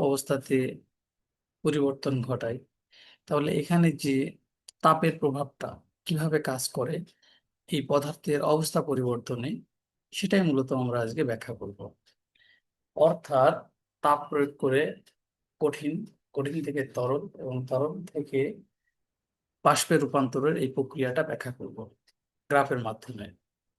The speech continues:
তো আমরা এখানে আজকে আলোচনা করব বরফ নিয়ে। আমরা জানি বরফ একটা কঠিন পদার্থ। তো ধরলাম যে মাইনাস টোয়েন্টি ডিগ্রি সেন্টিগ্রেড তাপমাত্রার একটা বরফ, কঠিন বরফ। তো সেখানে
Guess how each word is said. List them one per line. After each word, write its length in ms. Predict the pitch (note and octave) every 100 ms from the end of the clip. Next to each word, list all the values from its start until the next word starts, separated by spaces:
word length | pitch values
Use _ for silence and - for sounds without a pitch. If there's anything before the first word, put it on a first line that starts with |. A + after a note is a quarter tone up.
| _ _ _ - - - _ -
তো 40 | D3
আমরা 180 | E3 F3+ E3
এখানে 220 | E3+ E3+ D3+
আজকে 180 | C#3 D3 B2+
আলোচনা 300 | C3+ D#3 C#3+
করব 180 | C#3+ B2 B2+ G#3+ - C3
বরফ 220 | A#2+ A#2+ - -
নিয়ে। 180 | - - _ _ -
আমরা 160 | D3 D3+ C3+
জানি 220 | C3+ D3 C3 - - _ - A#2+
বরফ 240 | A#2+ C#3+ - C#3+
একটা 180 | D3 D#3+ D3
কঠিন 240 | B2+ B2+ B2
পদার্থ। 320 | A2+ A#2+ - - - _ - - - - -
তো 60 | D3+ B2+
ধরলাম 320 | E3 E3+ D3 C4+ - _ - B2
যে 140 | C3 A#2+ C3+ - - _ _ - C3
মাইনাস 360 | B2 C3 C3+ D#3+ - -
টোয়েন্টি 280 | D3 C#3 C#3+ C#3+
ডিগ্রি 240 | D#3 E3+ E3
সেন্টিগ্রেড 360 | D#3 C#3+ C3 C3 B2+
তাপমাত্রার 480 | B2 B2+ - B2+ A2+
একটা 160 | G#2+ A#2 A2+
বরফ, 300 | A2 B2+ E3 - - - _ _ - - -
কঠিন 240 | C3+ D#3 C#3+ B2
বরফ। 240 | A#2+ D#3+ - - _ -
তো 60 | C#3+ -
সেখানে 280 | F3 F3